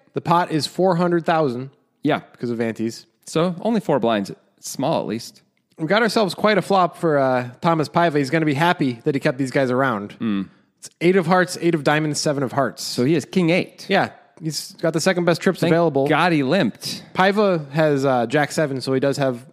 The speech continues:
Speaker 1: a pretty good seven with a backdoor diamond draw and a backdoor straight draw.
Speaker 2: So it seems good, but it's not super great. <laughs>
Speaker 1: For
Speaker 2: Right.
Speaker 1: Secchi.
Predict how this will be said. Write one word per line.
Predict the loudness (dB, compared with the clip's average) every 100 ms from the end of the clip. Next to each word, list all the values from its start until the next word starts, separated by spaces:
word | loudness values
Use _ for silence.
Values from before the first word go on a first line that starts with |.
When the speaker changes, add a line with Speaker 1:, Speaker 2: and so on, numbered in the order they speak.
| -4
Speaker 1:
a | -4
pretty | 0 0 0
good | 0
seven | 0 0 0 0
with | 0
a | 0
backdoor | 0 0 0
diamond | 0 -2 -2
draw | -2
and | -2 -2
a |
backdoor | -2 -2 -4
straight | -6 -6 -6
draw. | -8 -14 _ _ _ _ _ _ _
Speaker 2:
So | -10 -8 -8 -10 -8
it | -6 -4
seems | 0 2 0 0
good, | 0 0 -2
but | -2
it's | -2
not | -2 -2
super | -4 -4 -6
great. | -10 -20 _ -8 -6 -4
<laughs> | -6 -8 -4
Speaker 1:
For | 0
Speaker 2:
Right. | 0 0
Speaker 1:
Secchi. | -4 -4 -10